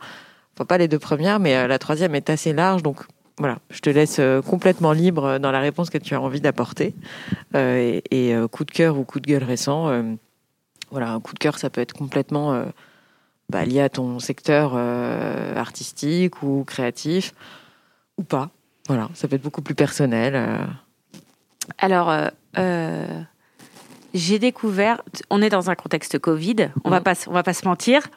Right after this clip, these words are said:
Speaker 2: on est dans un contexte covid.
Speaker 1: Oui, oui, on le voit, on a nos masques. <laughs>
Speaker 2: Et en fait, euh, j'ai découvert une chaîne génialissime
Speaker 1: Mhm.
Speaker 2: qui s'appelle Avicenne, qui est un jeune médecin, médecin.
Speaker 1: Ah,
Speaker 2: Euh,
Speaker 1: je voulais te parler de la santé en plus.
Speaker 2: Ouais,
Speaker 1: Juste avant.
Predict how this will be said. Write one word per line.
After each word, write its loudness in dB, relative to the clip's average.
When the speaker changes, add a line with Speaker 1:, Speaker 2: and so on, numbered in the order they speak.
Speaker 2:
on 4
est 8
dans 6
un 6
contexte 4
covid. 6
Speaker 1:
Oui, 10
oui, 8
on 6
le 2
voit, 6
on 4
a 8
nos 6
masques. 6
<laughs> 4
Speaker 2:
Et 6
en 2
fait, 0
euh, 4
j'ai -2
découvert 0
une 0
chaîne 0
génialissime 2
Speaker 1:
Mhm. -4
Speaker 2:
qui -2
s'appelle 2
Avicenne, 2
qui 2
est 2
un 4
jeune 8
médecin, 4
médecin. 4
Speaker 1:
Ah, -2
Speaker 2:
Euh, 6
Speaker 1:
je 4
voulais 6
te 4
parler 6
de 2
la 6
santé 2
en 0
plus. -6
Speaker 2:
Ouais, 4
Speaker 1:
Juste -8
avant. 2